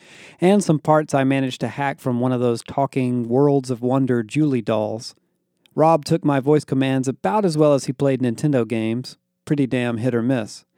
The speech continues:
We had a sort of love-hate thing going on.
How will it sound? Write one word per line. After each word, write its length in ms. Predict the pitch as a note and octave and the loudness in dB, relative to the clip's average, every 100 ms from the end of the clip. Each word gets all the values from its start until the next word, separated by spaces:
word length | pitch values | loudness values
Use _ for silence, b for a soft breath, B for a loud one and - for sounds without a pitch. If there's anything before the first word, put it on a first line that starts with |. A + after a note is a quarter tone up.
| B B B B | B B B B
We 120 | D#3 | 2
had 160 | E3 G3 | 4 4
a 40 | |
sort 220 | D#3+ E3+ D3 | 2 2 2
of 120 | B2 | 2
love-hate 680 | D3 D3+ C3+ A#2 D3 D#3 - | 2 4 2 -2 -4 -6 -4
thing 320 | C3 A2+ A2 | -4 -4 -4
going 300 | A2 G#2+ G#2+ | -6 -6 -6
on. 340 | G#2 C3+ D3 | -8 -10 -14